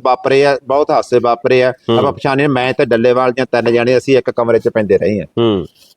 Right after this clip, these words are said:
Speaker 1: ਜਿੰਨਾ ਮੈਂ ਡੱਲੇਵਾਲ ਸਾਹਿਬ ਨਾਲ ਰਿਹਾ ਪੂਰਾ,
Speaker 2: ਹੂੰ।
Speaker 1: ਤੇਰਾਂ ਮਹੀਨੇ ਪੂਰੇ ਦਿਨ, ਅਹ, ਨਾਲ ਉੱਥੇ ਰਿਹਾ ਉਹਨਾਂ ਦੇ।
Speaker 2: ਹੂੰ।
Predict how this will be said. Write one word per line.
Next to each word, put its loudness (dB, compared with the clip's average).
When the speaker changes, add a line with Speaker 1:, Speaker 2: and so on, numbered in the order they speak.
Speaker 1:
ਜਿੰਨਾ -2
ਮੈਂ -2
ਡੱਲੇਵਾਲ 2
ਸਾਹਿਬ 0
ਨਾਲ 0
ਰਿਹਾ 2
ਪੂਰਾ, 0
Speaker 2:
ਹੂੰ। 2
Speaker 1:
ਤੇਰਾਂ 4
ਮਹੀਨੇ 0
ਪੂਰੇ 2
ਦਿਨ, 2
ਅਹ, 2
ਨਾਲ 0
ਉੱਥੇ -4
ਰਿਹਾ 0
ਉਹਨਾਂ -4
ਦੇ। -12
Speaker 2:
ਹੂੰ। 0